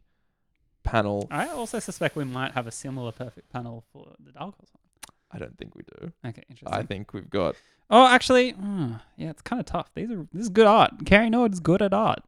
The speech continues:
Speaker 1: Mm-hmm. All right, so this is mine. It's the bottom one.
Speaker 2: Okay.
Speaker 1: It's Taurus and,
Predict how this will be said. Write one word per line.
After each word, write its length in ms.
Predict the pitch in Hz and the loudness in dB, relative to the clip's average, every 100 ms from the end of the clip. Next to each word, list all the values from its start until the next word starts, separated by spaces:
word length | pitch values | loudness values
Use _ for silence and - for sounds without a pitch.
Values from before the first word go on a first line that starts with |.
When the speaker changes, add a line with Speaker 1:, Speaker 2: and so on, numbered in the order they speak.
| - | -14
Speaker 1:
Mm-hmm. 440 | 110 110 104 127 151 - | -8 -6 -8 -10 -14 -6
All 80 | |
right, 220 | 95 78 - | -4 -4 -6
so 80 | |
this 240 | 101 123 131 | -2 -2 0
is 160 | 131 | -6
mine. 460 | 110 104 82 64 65 _ _ _ _ - | -2 -2 -2 -4 -10 _ _ _ _ -14
It's 160 | 101 | -12
the 80 | - | -10
bottom 320 | 95 95 69 | -4 -4 -4
one. 280 | 52 50 139 - _ _ - _ _ _ _ _ _ - | -8 -12 -12 -16 _ _ -20 _ _ _ _ _ _ -12
Speaker 2:
Okay. 220 | 120 - - _ - | -12 -12 -20 _ -12
Speaker 1:
It's 360 | - - - - _ - | -8 -6 -8 -12 _ 4
Taurus 580 | 151 143 143 143 - - 113 | 8 10 10 8 4 -8 -6
and, 440 | 113 110 110 107 | -6 -6 -6 -8